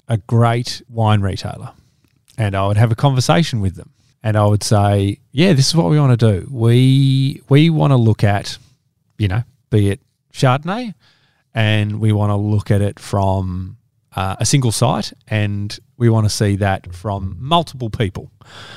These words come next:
And there might be a vineyard out in the Yarra Valley that sells fruit, grows fruit for a number of different people, and there might be three, four, five different winemakers. And you can line them up. You can line up the same year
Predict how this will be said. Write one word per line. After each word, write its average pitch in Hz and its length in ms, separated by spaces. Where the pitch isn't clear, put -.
And 98 180
there 98 140
might 98 280
be 98 260
a 113 60
vineyard 98 360
out 95 100
in 90 60
the 98 60
Yarra 92 220
Valley 95 400
that - 400
sells 101 360
fruit, 98 360
grows 98 280
fruit 98 260
for - 100
a 95 40
number 92 260
of 92 60
different 92 280
people, 92 380
and 90 580
there 117 120
might 110 120
be 110 80
three, 107 320
four, 101 240
five 98 300
different 107 240
winemakers. 98 720
And 113 120
you 117 100
can 135 140
line 117 280
them 107 160
up. 95 240
You 110 60
can 113 140
line 110 220
up 107 180
the - 80
same 123 300
year 104 340